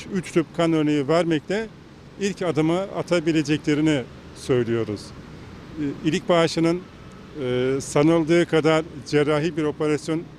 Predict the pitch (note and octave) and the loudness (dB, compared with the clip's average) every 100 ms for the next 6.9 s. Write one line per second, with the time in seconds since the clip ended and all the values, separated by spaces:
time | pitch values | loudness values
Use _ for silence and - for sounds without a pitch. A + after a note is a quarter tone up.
0 | - - C3+ F3 E3 D#3 A#2+ B2+ D#3+ - | -20 -2 0 2 2 -2 0 -4 -6 -14
1 | - - - D#3 E3+ E3+ D3+ C3 C3+ E3+ | -20 -20 -2 0 2 2 0 0 0 0
2 | D#3+ D3+ C3 C#3 F#3 D3 D3 E3+ D#3+ D3 | -2 -2 0 -2 -2 -2 -2 -2 -2 -4
3 | - D3 - D3+ C3 D3+ D3 C#3+ C3 F#3 | -4 -6 -2 -4 0 0 0 -2 -2 -4
4 | F#3+ - - - - - - D#3 E3 D3+ | -4 -14 -16 -16 -16 -16 -2 2 4 2
5 | D#3 F#3+ E3 E3 D3+ E3+ D#3+ E3+ D3 E3+ | 0 -2 -2 -4 0 0 2 2 2 2
6 | E3+ C3+ - D3 B2 A2+ - G#2+ F#2+ | 2 0 -4 -4 -4 -4 -4 -6 -6